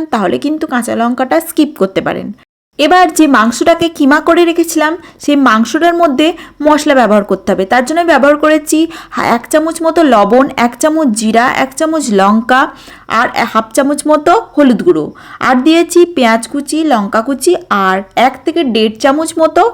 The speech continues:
আদা বাটা। তারপর মিশ্রণটিকে ভালোভাবে মিশিয়ে নিয়েছি। কিছুক্ষণের জন্য এটাকে রেস্ট রেখে দিতে হবে। তারপর এখানে দিতে হবে অল্প খানিকটা ধনিয়া পাতা।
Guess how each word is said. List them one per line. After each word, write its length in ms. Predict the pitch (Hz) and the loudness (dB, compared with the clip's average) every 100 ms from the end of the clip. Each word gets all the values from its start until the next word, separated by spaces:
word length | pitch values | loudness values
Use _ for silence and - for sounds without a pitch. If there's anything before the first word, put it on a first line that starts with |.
| - - | -4 -2
আদা 220 | 247 202 | 0 -2
বাটা। 320 | 180 185 160 - - - - - | -4 -6 -8 -8 -16 -20 -10 -2
তারপর 240 | 285 330 | 0 2
মিশ্রণটিকে 720 | 294 285 - 359 359 349 311 330 - - | 2 0 0 0 2 0 0 0 -4 -6
ভালোভাবে 680 | 185 233 247 320 320 269 226 302 - - 254 | -4 2 2 4 2 2 2 -2 -4 -6 2
মিশিয়ে 420 | 285 285 277 233 | 2 4 2 4
নিয়েছি। 440 | 214 175 - 185 175 - - | 4 2 0 -8 -8 -14 -8
কিছুক্ষণের 540 | - 285 339 349 359 349 | -4 0 0 0 -4 -2
জন্য 200 | 349 349 | -2 2
এটাকে 340 | 349 262 247 269 | 2 2 2 2
রেস্ট 300 | 262 285 302 - | 4 2 0 -4
রেখে 220 | 285 302 | -2 0
দিতে 200 | 302 294 | 0 2
হবে। 180 | 311 311 339 339 | 2 2 -2 -4
তারপর 280 | 262 247 330 330 | -2 0 2 0
এখানে 220 | 320 339 | 0 -2
দিতে 220 | 320 330 | -2 0
হবে 280 | 330 302 254 302 - - - - _ _ - | 2 4 2 0 -8 -20 -20 -20 _ _ -4
অল্প 320 | 247 254 277 339 | 2 2 2 2
খানিকটা 480 | 349 349 339 - 359 359 233 | 2 0 0 0 0 0 2
ধনিয়া 300 | 285 240 196 | 6 6 4
পাতা। 320 | - 175 175 | 0 -6 -6